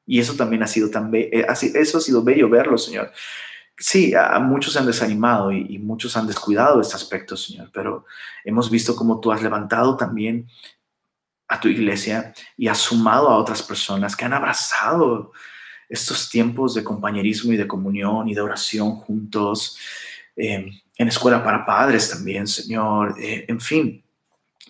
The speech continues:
ha sido tan bello, Señor. Tú sigues edificando tu iglesia. Ayúdanos a recordar que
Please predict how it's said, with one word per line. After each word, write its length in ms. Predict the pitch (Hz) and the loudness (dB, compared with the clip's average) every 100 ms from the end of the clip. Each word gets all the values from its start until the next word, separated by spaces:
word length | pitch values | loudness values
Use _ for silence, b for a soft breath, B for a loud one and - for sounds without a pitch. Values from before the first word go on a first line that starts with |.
| - B B | -18 B B
ha 80 | - | -4
sido 300 | - 127 117 | 2 4 4
tan 260 | 113 117 113 | 2 2 2
bello, 260 | 104 98 | 2 0
Señor. 400 | 95 - 101 101 | -2 -4 -6 -4
Tú 100 | 101 | -2
sigues 360 | 123 139 127 113 | 2 6 6 6
edificando 480 | 107 - - 101 98 | 2 2 0 0 0
tu 120 | 101 | -2
iglesia. 480 | 95 90 - - - - B B B | -2 -2 -6 -12 -16 -18 B B B
Ayúdanos 460 | 110 123 127 120 107 | 6 8 8 6 2
a 80 | |
recordar 580 | 101 107 107 104 104 107 | 0 0 2 2 2 0
que 260 | - 98 | -2 -8